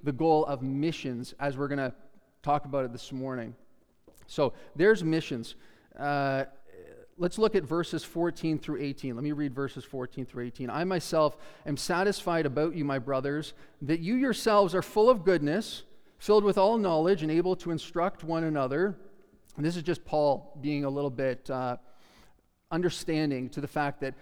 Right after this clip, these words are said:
they might not recognize his authority entirely. He didn't plant this church, so he's kind of softening his words a little bit. He's encouraging them. "But on some points," verse fifteen, "I have written to you very boldly by way of reminder."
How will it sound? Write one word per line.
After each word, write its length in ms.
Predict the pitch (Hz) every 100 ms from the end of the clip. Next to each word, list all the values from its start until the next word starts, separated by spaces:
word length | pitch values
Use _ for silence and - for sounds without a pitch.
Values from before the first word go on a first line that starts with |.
| -
they 260 | 139 117 175
might 220 | 185 175
not 180 | 156 143
recognize 600 | 151 - 147 143 139 135 -
his 340 | - 147 143 -
authority 480 | - - 160 180 175
entirely. 420 | 165 165 165 160
He 140 | 131 156
didn't 220 | 147 135
plant 280 | 151 151 -
this 160 | 143
church, 460 | - 147 139 139 - - - -
so 180 | - 135
he's 560 | 113 139 131 - - - - - -
kind 140 | 143
of 60 | -
softening 500 | 156 139 139 139 131
his 180 | 127
words 280 | 120 127 127
a 40 | 131
little 200 | 127 123
bit. 240 | 120 117
He's 140 | 165 165
encouraging 580 | 160 185 180 165 143
them. 220 | 123 117 - - - - - - _ _ _ _ -
"But 80 | 220
on 120 | 220
some 260 | - 285
points," 360 | - 170 151 180
verse 220 | 175 165
fifteen, 460 | - 175 - 151 147
"I 200 | 160 196
have 140 | 202 - -
written 200 | 160 262
to 120 | 247 247
you 60 |
very 240 | 196 240 262
boldly 500 | 202 214 285 147 131
by 180 | 147 151
way 180 | 165
of 80 | 175
reminder." 520 | 151 151 202 185 120